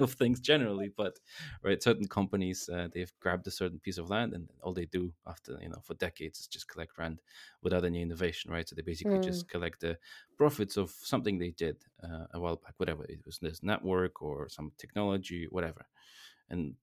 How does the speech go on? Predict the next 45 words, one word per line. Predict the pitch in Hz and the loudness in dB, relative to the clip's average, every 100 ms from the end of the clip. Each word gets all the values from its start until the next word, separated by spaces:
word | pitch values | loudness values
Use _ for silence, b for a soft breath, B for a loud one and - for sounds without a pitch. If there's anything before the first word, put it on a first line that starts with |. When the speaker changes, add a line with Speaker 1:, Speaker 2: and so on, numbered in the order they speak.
| _ | _
Speaker 1:
mm, | 78 71 65 - | -8 -6 -6 -6
to | - | 0
me, | 104 104 95 - | 2 4 4 2
Expedia | - - 101 87 87 82 | -4 -2 0 2 2 2
is | 82 - | 0 -6
just | - 82 - - | -8 -8 -10 -10
one | 90 92 92 | -2 0 0
of | 82 | 0
those | 87 82 82 - - _ _ _ _ _ | -2 -2 -4 -8 -12 _ _ _ _ _
companies | - 131 85 82 82 | -2 -2 -2 -6 -8
now. | 80 80 | -6 -4
And | 85 - - | -4 -6 2
by | 131 135 | 8 10
the | 123 | 10
way, | 123 110 | 8 8
which | 110 | 4
is | 117 - | 2 -2
qu-, | - - | -6 -4
interesting | 127 127 104 | 0 2 2
to | 117 | 6
me, | 117 92 | 6 8
right? | 101 104 b b b b - | 6 4 b b b b 2
Uh, | 104 101 101 - | 8 8 8 6
since | - 127 | 4 6
we | 123 | 6
found | - 113 110 | 6 8 8
out | 101 | 8
about | 92 87 | 6 6
Hopper, | 98 101 | 4 4
right? | 85 101 - | 2 2 0
For | 85 | -4
those | 85 | -4
who | - 87 | -4 -2
don't | 87 | 0
know, | 90 87 | 2 0
it's | 82 - | -4 -10
basically | 82 85 - 78 | -8 -10 -10 -12
a | |
kind | - 85 | -10 -10
of | 82 | -8
a, | 76 78 - | -10 -8 -4
a | |
new | 92 92 | -2 -2
kind | - 85 | -2 -6
of | 85 | -6